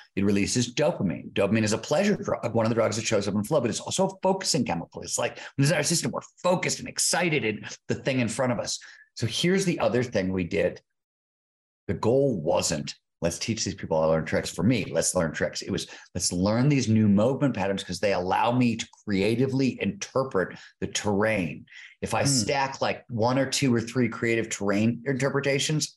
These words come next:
Speaker 1: on a row, that is probably enough to drop me into flow. Once I'm
Speaker 2: Hmm.
Speaker 1: in flow, performance goes through the roof. Strength increases, stamina increases, fast twitch muscle response increases, pattern recognition,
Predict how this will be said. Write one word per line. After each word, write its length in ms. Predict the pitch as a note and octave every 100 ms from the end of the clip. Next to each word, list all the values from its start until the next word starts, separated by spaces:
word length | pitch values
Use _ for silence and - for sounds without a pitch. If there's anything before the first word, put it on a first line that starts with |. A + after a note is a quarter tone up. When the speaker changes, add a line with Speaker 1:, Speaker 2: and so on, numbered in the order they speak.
| -
Speaker 1:
on 140 | G2+
a 60 | G#2+
row, 460 | G#2 G#2 C3 D#3+ - - _ _ -
that 480 | G2+ A2+ A2+ C3+ -
is 200 | B2+ A2
probably 460 | - - A#2+ C3 C#3+
enough 220 | A#2+ A2
to 140 | - F#2
drop 440 | - F#2+ F#2 A2
me 140 | G2+
into 180 | E2+ D2+
flow. 600 | C#2 - G2 E2+ C#2+ - _ _ -
Once 340 | A2+ C#3 A2
I'm 220 | A2+ A#2+
Speaker 2:
Hmm. 80 | A2+
Speaker 1:
in 280 | A2+ C#4+ C#4+
flow, 680 | - B2+ F#2+ D#2 D2 F2+ - - _ _ -
performance 580 | G#2+ C#3 D3+ D3+ C#3+
goes 240 | C3+ C3 A#2+
through 120 | B2
the 100 | C3
roof. 280 | C#3 A#2 - _ _
Strength 520 | - - D3 C3+ B2
increases, 520 | A#2+ E2+ G2+ F2+ E2 E2
stamina 480 | - C#3+ C3 A#2
increases, 420 | G2+ G2 F2+ E2+ -
fast 320 | B2+ A#2+ -
twitch 180 | B2+ G2+
muscle 280 | B2+ A#2+ A#2
response 480 | G#2+ A2 G2 F#2 - - - _ -
increases, 380 | B2 C3 B2+ A2+
pattern 380 | D#3 E3 D3+ C3+
recognition, 440 | A#2 A2 G2+